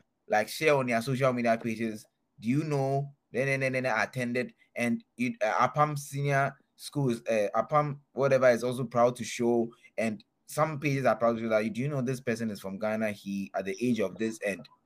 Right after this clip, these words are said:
massa, <laughs> massa." Come on. <laughs>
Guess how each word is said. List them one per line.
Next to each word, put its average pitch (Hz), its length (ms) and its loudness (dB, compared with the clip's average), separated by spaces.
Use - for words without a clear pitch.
massa, 104 560 -4
<laughs> - 180 -20
massa." - 680 -4
Come 160 300 2
on. 131 260 2
<laughs> 190 80 6